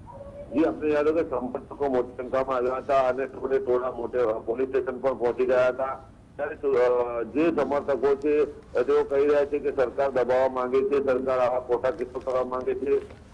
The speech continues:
અ, જે ચેતર વસાવા છે તે આદિવાસી વિસ્તારમાં એક જ વિપક્ષના નેતા તરીકે વસ્યા હતા, કારણ કે બે જિલ્લાની અંદર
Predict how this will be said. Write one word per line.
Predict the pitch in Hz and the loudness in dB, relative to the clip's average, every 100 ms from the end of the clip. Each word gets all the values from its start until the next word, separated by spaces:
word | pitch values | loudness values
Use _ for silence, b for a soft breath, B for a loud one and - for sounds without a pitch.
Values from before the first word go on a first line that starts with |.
| - | -8
અ, | 127 127 127 127 123 | -2 0 0 0 0
જે | 139 147 | 0 0
ચેતર | 135 135 | 2 4
વસાવા | 147 131 131 131 131 | 4 4 2 2 2
છે | 127 135 | 2 2
તે | 135 | 4
આદિવાસી | 123 120 131 123 131 139 131 | 2 4 4 2 0 -2 0
વિસ્તારમાં | 127 123 - 135 131 131 135 | 4 2 2 2 2 0 0
એક | 127 - | 0 2
જ | 139 127 | 0 2
વિપક્ષના | - - - - - 135 127 139 131 | -2 -6 -18 -18 0 0 0 -4 0
નેતા | 123 131 123 | 2 2 2
તરીકે | 127 127 135 | 2 2 4
વસ્યા | 131 113 135 127 | 4 2 2 2
હતા, | 127 127 | 2 0
કારણ | 120 123 123 | 2 2 2
કે | 127 | 2
બે | 123 127 127 | 2 4 2
જિલ્લાની | 127 127 123 123 | 0 0 2 0
અંદર | 127 123 139 123 | -4 -2 2 2